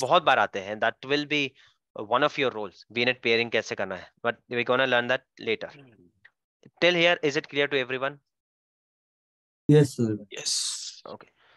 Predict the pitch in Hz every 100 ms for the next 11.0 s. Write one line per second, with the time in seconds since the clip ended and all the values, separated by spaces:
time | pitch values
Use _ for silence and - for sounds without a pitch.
0 | _ _ - - 120 127 127 147 - _
1 | _ _ - 123 127 _ - 175 156 -
2 | 110 110 - - 120 - 143 151 139 127
3 | 131 117 - 101 127 135 - 117 - 127
4 | 123 123 117 156 - _ _ _ - 110
5 | 110 - 120 113 139 - 104 101 98 90
6 | - 87 - _ _ 110 107 107 - -
7 | 117 120 - - 110 104 101 110 _ _
8 | _ _ _ _ _ _ _ _ _ _
9 | _ _ 135 117 135 - _ _ 117 110
10 | 117 113 117 156 - - 113 107 113 -